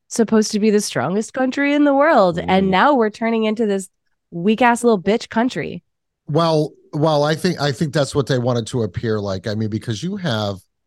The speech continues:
Speaker 3: I mean, I mean, look at the people that,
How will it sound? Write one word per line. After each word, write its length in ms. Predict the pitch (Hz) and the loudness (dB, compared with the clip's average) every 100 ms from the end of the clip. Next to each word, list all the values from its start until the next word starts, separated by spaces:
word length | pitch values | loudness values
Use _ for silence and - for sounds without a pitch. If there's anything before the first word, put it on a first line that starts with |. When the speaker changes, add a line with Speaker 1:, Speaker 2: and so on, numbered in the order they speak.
| _ _ _ _ _ _ _ - | _ _ _ _ _ _ _ -6
Speaker 3:
I 80 | 156 | -2
mean, 140 | 147 - | -2 -2
I 80 | 147 | 0
mean, 260 | 135 123 120 | 0 -2 -4
look 300 | 143 170 220 | -4 0 0
at 180 | - - | -2 -4
the 120 | 143 | -6
people 420 | - 143 147 127 | -2 -2 -2 -2
that, 260 | 120 110 | -2 -4